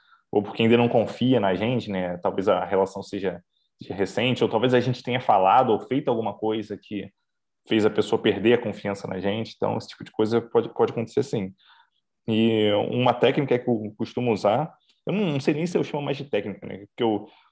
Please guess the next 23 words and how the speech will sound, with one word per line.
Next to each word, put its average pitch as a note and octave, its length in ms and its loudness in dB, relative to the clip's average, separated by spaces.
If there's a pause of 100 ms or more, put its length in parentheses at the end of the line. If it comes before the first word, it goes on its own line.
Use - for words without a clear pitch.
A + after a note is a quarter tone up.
(100)
eu, A#2 160 0
eu B2 120 6
uso D#3 280 6
tanto, C#3 260 -2
né? G#2 140 -2
Porque A#2 160 -4
eu, A#2 60 6
eu G#2 200 2
acho G#2 220 0
ela A2+ 200 0
mega A#2 240 -6
importante, C3 600 -12 (640)
que A#2 80 -2
é G#2+ 420 4
demonstrar D3+ 420 0
vulnerabilidade. C#3+ 1000 0
Eu G2 80 -4
não A#2+ 120 -6
quero, A#2 500 -4
em G#2 120 -14
momento A2+ 320 -4
nenhum, C#3 180 -6
que, C3 320 -4